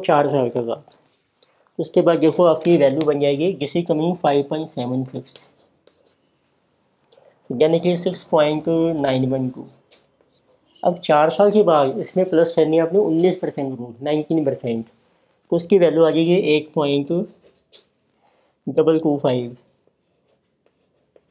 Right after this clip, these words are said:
तो आप कैलकुलेटर में चेक भी कर सकते हैं। फ़ोर में देखो plus किया आपने ट्वेंटी percent, plus twenty percent, plus our twenty percent, then it will be nineteen percent,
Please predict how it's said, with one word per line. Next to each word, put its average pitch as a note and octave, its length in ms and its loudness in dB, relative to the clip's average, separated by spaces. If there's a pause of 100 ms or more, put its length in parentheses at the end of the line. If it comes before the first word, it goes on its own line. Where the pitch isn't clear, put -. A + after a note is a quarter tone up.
(2250)
तो C3+ 100 2
आप C3+ 100 -12
कैलकुलेटर D3 420 0
में D#3+ 140 4
चेक C#3 240 0
भी F3 80 0
कर D#3 140 4
सकते D#3 240 0
हैं। F#3+ 140 2
फ़ोर D#3 340 2
में E3 120 4
देखो D#3 220 4
plus D3 300 2
किया D3+ 200 2
आपने C#3+ 320 -2
ट्वेंटी C#3 360 -4
percent, E3+ 500 2 (400)
plus D3 220 0
twenty C#3 540 0
percent, D#3+ 560 2 (840)
plus D3+ 300 0
our C#3+ 440 2
twenty C#3+ 420 -2
percent, E3+ 540 2 (720)
then D3 260 -2
it D#3 180 0
will D3 100 2
be D3+ 340 2
nineteen C3+ 520 0
percent, D#3+ 500 2